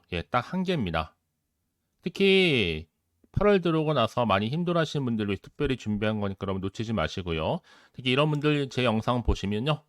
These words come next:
손절 없이도 수익 낼 수 있습니다. 바로 어떤 분들이냐면요, 현재 내가 이 마이너스 때문에 굉장히 많이 힘들어하시는 분 계시죠? 그리고 자, 어떤 종목이 이거 꼭 내가 사면 반대로 내려가고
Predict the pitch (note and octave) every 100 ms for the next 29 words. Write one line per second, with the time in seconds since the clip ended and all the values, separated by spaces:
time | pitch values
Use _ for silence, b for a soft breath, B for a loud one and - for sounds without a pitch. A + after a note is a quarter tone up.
0 | _ - F3 E3+ E3 F2+ - - G#2 G#2+
1 | - E3 E3 A#2+ - G#2+ E2 - A2 F#2+
2 | E2 C#2+ G2 E3 - G2+ G#2 D#3 D3 C3+
3 | A#2+ A#2+ G#2 G2 C#3+ F3+ - - G#3 G3+
4 | G#3 C#3+ C#3 D3 D3+ C3 F#2+ E2 B2 G#3
5 | - G#3+ E3+ E3 D3+ G#2 A2+ D3 B2 A#2+
6 | F3 G3+ G3+ E3 E3 F2 F#2+ F2+ D#2+ F2
7 | F3 - _ _ _ _ _ - G#2 G2
8 | B2+ A2 F2+ F2+ F2 A#2 G#3 G3+ C3 A#2+
9 | C3+ C3 F#2+ B2+ A#2+ F#2+ F2+ - - G2+
10 | F#3 A2 A#2 C#3 C#3 - - G#3+ A2 G2
11 | G2+ C#2+ - _ _ _ _ G#2+ A#2 C3
12 | B2+ F#2+ G#2 F#2+ E2 E2 F2 F3